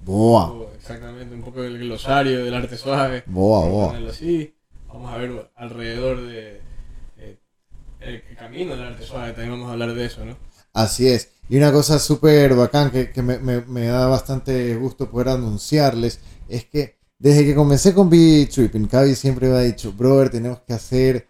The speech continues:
Speaker 1: un live viendo U F C, conversando, conversando sobre U F C y eso". ¿Sí te acuerdas, Cabeza?
Speaker 2: Sí, sí, sí,
Speaker 1: Siempre
Speaker 2: esa,
Speaker 1: lo hemos hablado.
Speaker 2: esa es otra sección que va a venir
Speaker 1: Boa.
Speaker 2: también, otra sección sorpresa, el contenido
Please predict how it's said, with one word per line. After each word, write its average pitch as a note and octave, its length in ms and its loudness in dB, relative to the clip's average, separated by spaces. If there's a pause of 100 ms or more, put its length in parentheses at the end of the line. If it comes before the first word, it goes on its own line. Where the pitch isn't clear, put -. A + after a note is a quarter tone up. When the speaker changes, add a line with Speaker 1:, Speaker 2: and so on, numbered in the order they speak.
(240)
Speaker 1:
un C3 580 4
live C#3+ 380 4 (300)
viendo C3 440 4
U C3 220 8
F B2+ 80 4
C, C#3+ 340 2
conversando, B2 760 0
conversando B2+ 580 0
sobre A#2 280 0
U A#2+ 160 4
F G#2+ 100 -2
C B2 120 -6
y A2+ 100 -2
eso". G#2+ 200 -4
¿Sí A#2+ 140 -12
te B2+ 80 -6
acuerdas, B2+ 280 -2
Cabeza? A2+ 320 -6
Speaker 2:
Sí, B2 60 -8
sí, B2 140 -10
sí, A#2 60 -8
Speaker 1:
Siempre A#2 200 -8
Speaker 2:
esa, A#2 140 -4
Speaker 1:
lo A#2+ 60 -2
hemos A2 200 -6
hablado. G2+ 420 -4
Speaker 2:
esa B2 160 -8
es C3 60 0
otra C3 200 -2
sección C3 400 -6
que A#2 80 -8
va A#2+ 120 -4
a A#2+ 60 -6
venir B2+ 180 -2
Speaker 1:
Boa. A#2 120 -8
Speaker 2:
también, A#2+ 340 -14
otra B2+ 160 -14
sección B2+ 340 -14
sorpresa, A#2+ 440 -12
el A2+ 100 -20
contenido B2 560 -12